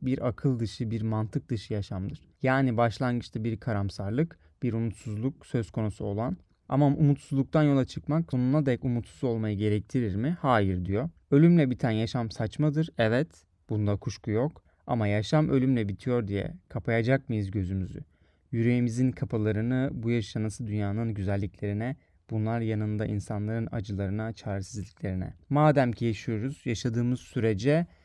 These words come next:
mutlu olmaya, sağımızda solumuzda mutluluk yaratmaya bakmalıyız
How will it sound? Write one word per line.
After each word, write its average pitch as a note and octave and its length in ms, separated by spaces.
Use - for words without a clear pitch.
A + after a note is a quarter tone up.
mutlu C3+ 280
olmaya, A#2+ 600
sağımızda B2+ 540
solumuzda B2 520
mutluluk A#2+ 840
yaratmaya A#2 560
bakmalıyız A#2 720